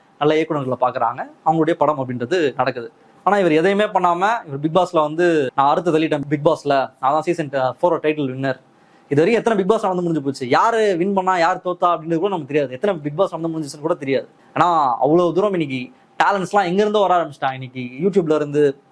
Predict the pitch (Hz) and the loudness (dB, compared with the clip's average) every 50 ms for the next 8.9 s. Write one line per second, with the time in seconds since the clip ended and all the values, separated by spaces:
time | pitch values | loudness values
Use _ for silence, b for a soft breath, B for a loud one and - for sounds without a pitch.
0 | _ _ - 160 160 - 233 214 202 185 185 175 170 170 170 170 175 196 208 202 | _ _ -2 -2 0 2 2 2 2 0 0 0 0 0 0 2 2 2 2 2
1 | 196 175 180 180 175 170 170 160 151 151 160 156 147 135 - - - 113 113 113 | 0 0 0 0 -2 0 2 2 2 2 2 0 -2 -6 -10 -10 -12 -12 -12 -14
2 | _ _ b b b b b b b b - 135 156 196 214 214 220 214 220 240 | _ _ b b b b b b b b -2 2 4 4 4 4 2 2 2 2
3 | 233 208 220 220 214 202 - - 185 196 190 202 190 180 190 185 180 - 170 185 | 4 4 4 2 2 0 0 -2 -2 0 2 2 2 2 0 -2 0 0 0 0
4 | 180 170 - - 175 165 165 165 165 180 196 185 - - 175 170 175 170 165 147 | 0 -6 -4 -2 -2 0 0 -2 -2 -2 -2 -2 0 0 0 0 0 0 0 0
5 | 139 147 160 165 165 160 170 185 208 214 - b b b b b b b - 160 | 2 2 2 2 0 0 0 0 0 -2 -6 b b b b b b b 0 2
6 | 165 160 165 180 156 165 185 190 165 175 160 165 156 160 156 151 160 165 156 143 | 2 4 4 4 2 2 2 0 -2 -4 -2 -2 0 0 0 0 0 -2 -2 -2
7 | 156 156 147 139 143 143 151 156 165 160 147 156 175 175 196 185 175 165 160 151 | -2 -2 0 2 2 2 4 2 2 0 0 0 0 0 0 0 0 -2 -4 -4
8 | 139 147 151 156 165 170 156 143 139 139 143 156 208 233 208 165 - | 0 0 0 0 -2 -2 -4 -4 -2 0 -2 0 2 2 0 0 0